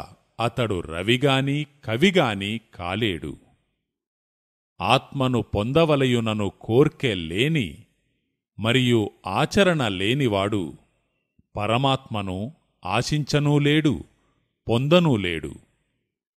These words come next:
ఆత్మను పొందకపోతే పరమాత్మను అనగా మోక్షమును కూడా పొందలేడు. అందువలన కామిగాక మోక్షకామి కాడు అనుట జరిగినది.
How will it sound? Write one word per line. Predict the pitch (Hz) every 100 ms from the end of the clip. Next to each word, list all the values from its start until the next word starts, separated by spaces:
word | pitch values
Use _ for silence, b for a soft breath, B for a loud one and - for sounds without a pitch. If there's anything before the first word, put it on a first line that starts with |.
| _ _ 95
ఆత్మను | 107 131 - 131 113 95
పొందకపోతే | 101 101 127 127 113 104 95 98 98 131 - _ _ _ _ _ _ _
పరమాత్మను | 113 139 170 147 - 107 87 71 - _ _ _ -
అనగా | 123 135 127 104 78
మోక్షమును | 73 107 165 - 247 196 151 -
కూడా | 113 107 101 117
పొందలేడు. | - 95 101 107 95 82 76 90 - _ _ _ _ _ _ _ -
అందువలన | 107 113 104 95 101 117 98 92 - _ _ _ _ _ _ -
కామిగాక | 107 120 156 135 117 101 98 101 98 120 95
మోక్షకామి | 73 98 135 - 180 - 156 143 117
కాడు | - 95 117 131 131 - _ _ -
అనుట | 107 107 110 101
జరిగినది. | 98 90 92 95 87 82